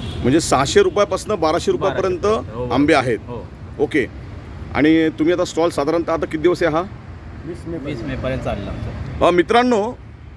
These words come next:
Speaker 1: वीस मेपर्यंत या ठिकाणी हे आंब्याचे स्टॉल आहेत आणि सर्वांनी या ठिकाणी लक्षात ठेवा, पुणे सातारा रोड अण्णाभाऊ साठे सभागृहाच्या बाजूला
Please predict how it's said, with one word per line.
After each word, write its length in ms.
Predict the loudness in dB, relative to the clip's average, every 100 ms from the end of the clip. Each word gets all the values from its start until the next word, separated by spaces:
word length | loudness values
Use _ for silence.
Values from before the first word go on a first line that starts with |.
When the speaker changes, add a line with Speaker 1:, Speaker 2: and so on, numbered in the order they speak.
| -12
Speaker 1:
वीस 420 | -4 0 2 0
मेपर्यंत 600 | 4 4 4 4 2 2 0 2 4
या 140 | 4
ठिकाणी 540 | 4 2 2 0 -2 -6 -6
हे 100 | -2
आंब्याचे 500 | -2 0 2 2 0
स्टॉल 300 | 0 4 6
आहेत 260 | 6 4 2 0 -8 -8 -8 -8 -10 -12 -12 -4
आणि 140 | -2 0
सर्वांनी 760 | 4 6 6 4 2 0 -2 -4 -8 -8 0
या 120 | 2
ठिकाणी 300 | 2 2 4
लक्षात 280 | 2 4 2
ठेवा, 380 | 4 4 4 2 -2 -10 -12 -10 -2
पुणे 260 | 0 2 2
सातारा 380 | 2 2 2
रोड 220 | 4 4 4
अण्णाभाऊ 560 | 2 2 4 4 4
साठे 340 | 4 2 2 2
सभागृहाच्या 600 | 2 2 2 2 2 2
बाजूला 500 | 2 4 4 4